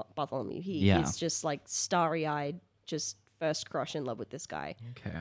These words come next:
Speaker 1: Um, I don't think it's a matter of him being out 'cause he's never looked at anybody else.
Speaker 2: Mm.
Speaker 1: I think to the rest of the class, it's so fucking obvious.
Speaker 2: Okay. <laughs>
Speaker 1: Like,
Speaker 2: Yeah.
Speaker 1: and I, I think if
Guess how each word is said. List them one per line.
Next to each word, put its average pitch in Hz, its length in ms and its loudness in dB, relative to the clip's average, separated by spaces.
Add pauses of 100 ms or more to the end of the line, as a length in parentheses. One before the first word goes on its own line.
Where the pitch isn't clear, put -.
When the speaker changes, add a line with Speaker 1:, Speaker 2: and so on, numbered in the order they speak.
(120)
Speaker 1:
Um, 170 480 4 (400)
I 190 60 4
don't 214 100 8
think 254 140 6
it's 262 80 2
a 247 40 2
matter 214 200 6
of 208 80 2
him 185 300 2
being 175 300 4
out 160 220 -2
'cause - 80 -10
he's 180 160 0
never 175 300 4 (240)
looked 165 320 -6
at 175 80 0 (260)
anybody 160 640 0
else. 151 520 0
Speaker 2:
Mm. 92 280 6 (260)
Speaker 1:
I 220 140 8
think 285 380 2
to 240 180 2
the 202 160 -2
rest 175 340 2
of 165 60 -4
the 165 80 2
class, 160 340 -2
it's 170 140 0
so 151 340 2
fucking - 480 -8
obvious. - 720 -4
Speaker 2:
Okay. - 360 4 (320)
<laughs> - 360 6
Speaker 1:
Like, 185 220 6
Speaker 2:
Yeah. 98 220 6 (480)
Speaker 1:
and 180 440 4 (220)
I, 208 200 10
I 214 100 12
think 240 360 8
if 202 440 2